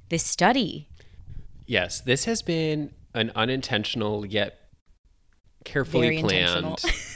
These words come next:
Speaker 1: <laughs>
Speaker 2: survey of Jennifer Lopez's work.
Speaker 1: Yeah, a little sample size, little three little ditty.
Speaker 2: And I would say that this movie, out of the, the triptych that we've taken a look at,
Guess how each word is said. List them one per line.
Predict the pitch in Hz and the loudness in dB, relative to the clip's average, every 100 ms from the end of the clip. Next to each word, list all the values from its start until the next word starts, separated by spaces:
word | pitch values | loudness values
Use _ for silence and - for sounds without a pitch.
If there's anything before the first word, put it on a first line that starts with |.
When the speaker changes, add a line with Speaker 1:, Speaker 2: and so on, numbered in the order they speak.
| - | -16
Speaker 1:
<laughs> | - - - - | -18 -20 -16 -8
Speaker 2:
survey | - 104 101 95 90 90 101 131 - - | 0 2 2 0 0 0 -2 -8 -8 0
of | 101 101 | 2 2
Jennifer | - 107 104 - | 0 0 0 -2
Lopez's | 98 98 95 95 92 95 95 95 - - - - - - | -2 -2 -2 -4 -4 -4 -4 -6 -6 -8 -10 -16 -14 -14
work. | 110 101 - - - - - - - - _ | -8 -6 -6 -10 -16 -20 -20 -20 -20 -20 _
Speaker 1:
Yeah, | 196 170 | -2 0
a | |
little | 165 175 | 0 -2
sample | - 165 - | -2 -4 -4
size, | 160 151 151 160 - - - 202 | -6 -4 -6 -6 -10 -14 -12 -6
little | 190 | -6
three | 185 - 175 165 | -6 -6 -4 -4
little | 165 156 | -4 -4
ditty. | 147 151 165 165 - | -6 -6 -6 -6 -2
Speaker 2:
And | 123 | 0
I | 143 | 2
would | 165 185 | 2 0
say | - 185 185 | -2 0 0
that | 135 120 110 107 - - - _ | 2 4 4 2 -4 -20 -20 _
this | 104 127 147 - 110 | -6 -2 0 0 0
movie, | 104 104 113 117 123 - - | 0 0 0 0 -2 -2 2
out | 104 104 | 2 2
of | 107 98 95 | -2 -6 -6
the, | 95 98 98 92 92 90 - _ _ _ _ - | 0 0 0 -6 -8 -10 -12 _ _ _ _ -20
the | 85 107 90 92 85 | -12 -10 -8 -6 -8
triptych | - 123 - 139 143 - | 0 0 2 -2 -2 -4
that | 104 | -2
we've | 101 92 | -2 -4
taken | 117 98 | -6 -4
a | 95 | -2
look | 95 101 | -2 -4
at, | 73 78 170 | -4 -4 -4